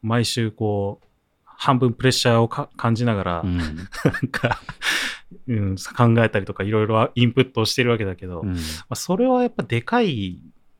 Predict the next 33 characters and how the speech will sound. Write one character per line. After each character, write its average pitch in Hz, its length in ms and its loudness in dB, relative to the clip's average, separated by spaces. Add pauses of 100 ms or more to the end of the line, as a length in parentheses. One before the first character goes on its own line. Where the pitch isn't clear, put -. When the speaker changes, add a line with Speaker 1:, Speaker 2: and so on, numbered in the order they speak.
(160)
Speaker 1:
こ 120 140 -2
う 120 60 -2
適 190 280 2
度 185 120 4
な 151 100 4
負 - 160 -8
荷 151 80 4
が 107 100 2
か - 120 -12
か - 80 2
っ - 80 -6
て - 80 -4
る 90 60 -4
感 85 160 -6
じ 92 60 -2
が 87 80 -4
す - 140 -14
る 95 60 -8
よ 76 60 -8
ね、 - 60 -14
Speaker 2:
そ 120 140 2
う - 20 4
っ 95 40 0
す - 140 -8
ね。 - 80 -12
Speaker 1:
な - 80 -14
ん - 20 -12
か。 - 80 -16 (420)
Speaker 2:
そ - 160 -4
う - 20 0
っ - 20 -2
す - 240 -12
ね。 - 160 -20